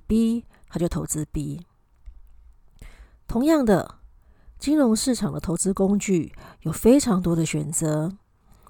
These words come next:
每一个投资工具的投资方式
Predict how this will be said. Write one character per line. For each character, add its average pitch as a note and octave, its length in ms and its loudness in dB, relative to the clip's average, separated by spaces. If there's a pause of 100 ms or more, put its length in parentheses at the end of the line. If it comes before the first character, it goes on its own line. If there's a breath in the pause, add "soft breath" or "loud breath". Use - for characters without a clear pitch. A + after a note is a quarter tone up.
(160 soft breath)
每 D#3+ 300 -2
一 F3 60 -2
个 F#3 100 0
投 F3+ 180 0
资 F#3+ 140 0
工 G3+ 220 2
具 G#3 160 2
的 F#3 40 2
投 F3 200 0
资 F#3 180 2
方 F3+ 260 0
式 E3 380 -4